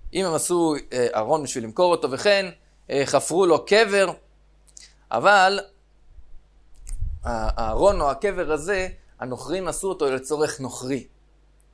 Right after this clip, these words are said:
תכף הגמרא תוכיח איך אנחנו יודעים שזה, שזה נעשה לצורך נוכרי.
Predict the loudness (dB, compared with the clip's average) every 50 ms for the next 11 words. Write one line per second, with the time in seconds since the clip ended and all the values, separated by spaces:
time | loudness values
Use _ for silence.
0 | -20 _ _ _ _ _ _ _ _ _ _ -10 -8 -8 -6 -4 -2 0 0 0
1 | 0 0 -2 -4 -6 -6 -6 -4 0 0 0 0 0 -2 -4 -2 0 0 0 0
2 | -2 -4 -6 -4 -6 -6 -6 -8 -8 -10 -10 -10 -12 -14 -14 -16 -14 -12 -12 -12
3 | -12 -10 -8 -8 -8 -4 -4 -4 -4 -4 -6 -8 -8 -8 -10 -10 -12 -14 -14 -12
4 | -10 -8 -8 -8 -8